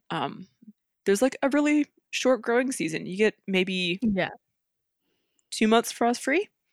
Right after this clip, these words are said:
Speaker 2: That's
Speaker 1: And
Speaker 2: very <laughs> short.
Speaker 1: it
Speaker 2: Oh
Speaker 1: is
Speaker 2: my God.
Speaker 1: very <laughs> short. So you just kind of, like, try to, try to do the best you can. We stick with pretty, um, straightforward crops just because there's not the time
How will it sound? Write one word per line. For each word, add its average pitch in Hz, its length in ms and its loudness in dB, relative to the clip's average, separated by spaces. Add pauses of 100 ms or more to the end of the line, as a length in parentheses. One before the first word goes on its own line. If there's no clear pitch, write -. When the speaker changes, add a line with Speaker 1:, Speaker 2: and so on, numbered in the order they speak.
(1500)
Speaker 2:
That's 185 160 0
Speaker 1:
And 185 60 -2
Speaker 2:
very 185 220 4
<laughs> - 20 4
short. - 320 6 (200)
Speaker 1:
it 285 260 4
Speaker 2:
Oh 208 60 2
Speaker 1:
is 202 80 -2
Speaker 2:
my 185 100 -4
God. 180 180 -4 (340)
Speaker 1:
very 226 280 4
<laughs> - 20 2
short. - 760 2 (420)
So - 140 0
you 214 140 0
just 240 180 -2
kind 277 120 -4
of, 269 120 0
like, 247 200 0
try 196 260 2
to, 208 240 2
try 208 160 -4
to 190 60 0
do 202 120 -6
the 202 80 -2
best 180 220 -2
you 190 80 -8
can. 170 360 -2
We 190 120 -4
stick - 220 -6
with 202 140 -2 (280)
pretty, 185 560 -2 (120)
um, 160 340 0
straightforward 180 640 0
crops - 360 0
just - 180 -8
because - 340 -2
there's 156 220 -4
not - 340 -2 (1000)
the - 60 0
time 170 480 0